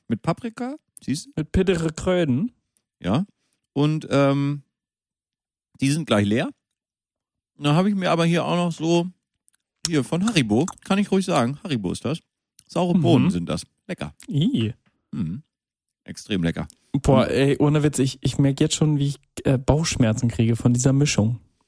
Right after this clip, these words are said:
Speaker 1: Oh, es ist so geil. Vor allen Dingen das Geilste ist, wenn du dann so denkst, oh, jetzt saure Bohnen geht nicht mehr.
Speaker 2: Hm.
Speaker 1: Dann haust dir eine Olive hinterher. <laughs> Dann
Speaker 2: Ja.
Speaker 1: haust dir wieder mit saure Bohnen hinterher.
Speaker 2: Das ist mein
Speaker 1: Und immer
Speaker 2: Problem
Speaker 1: im
Speaker 2: gerade die
Speaker 1: Wechsel.
Speaker 2: ganze Zeit. Ja, ich hab hier, also,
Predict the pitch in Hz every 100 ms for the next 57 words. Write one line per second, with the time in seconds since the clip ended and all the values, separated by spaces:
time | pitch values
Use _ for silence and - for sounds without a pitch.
0 | _ _ _ 104 90 92 98 95 92 87
1 | 85 110 113 120 113 123 143 156 135 135
2 | 139 127 131 - _ _ 120 131 117 107
3 | 117 110 117 123 117 101 143 156 120 120
4 | 98 87 87 131 196 _ _ _ _ -
5 | 127 113 _ - 107 101 143 - 139 127
6 | 120 226 131 95 85 80 87 131 214 -
7 | - _ _ 117 143 120 143 156 147 127
8 | 135 135 139 131 123 110 165 123 104 90
9 | 82 139 131 135 - 143 139 - - 160
10 | 139 123 113 120 123 123 123 123 120 -
11 | - _ _ - 127 135 - - 135 139
12 | 139 139 - - 131 127 123 123